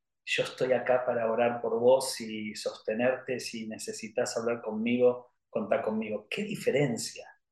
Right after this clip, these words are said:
¿no? Qué diferencia entre alguien que te dice "no te invito más", a alguien que te dice "venite a mi casa", ¿eh? Yo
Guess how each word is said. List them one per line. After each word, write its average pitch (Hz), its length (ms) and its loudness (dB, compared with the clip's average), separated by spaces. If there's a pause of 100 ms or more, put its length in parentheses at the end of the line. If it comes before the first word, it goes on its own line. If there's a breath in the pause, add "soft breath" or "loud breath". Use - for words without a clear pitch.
(200)
¿no? 160 260 -8 (340 loud breath)
Qué 175 140 -2
diferencia 131 1040 0
entre 110 460 0
alguien 123 340 2
que 117 120 -2
te 110 160 -4
dice 117 280 -4
"no 120 160 2
te 120 80 -2
invito 120 420 -2
más", - 560 -2 (320)
a 110 100 -4
alguien 120 260 2
que 117 120 0
te 110 120 -2
dice 113 280 2
"venite 117 340 0
a 107 40 0
mi 107 160 -4
casa", - 380 -8 (100)
¿eh? 147 160 -12
Yo 113 160 -8